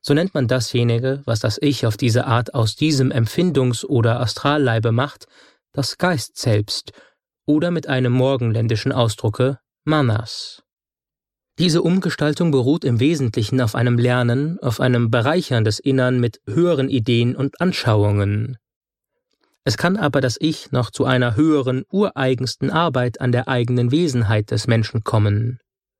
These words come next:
Dies geschieht, wenn nicht bloß der Astralleib bereichert, sondern der Äther- oder Lebensleib umgestaltet wird.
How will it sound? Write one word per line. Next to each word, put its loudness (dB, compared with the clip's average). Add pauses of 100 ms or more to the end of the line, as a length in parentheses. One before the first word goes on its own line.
(680)
Dies -4
geschieht, 0 (380)
wenn 2
nicht -2
bloß 0
der -4
Astralleib 0
bereichert, -2
sondern 0
der 0
Äther- -2
oder 2
Lebensleib 0
umgestaltet 0
wird. -4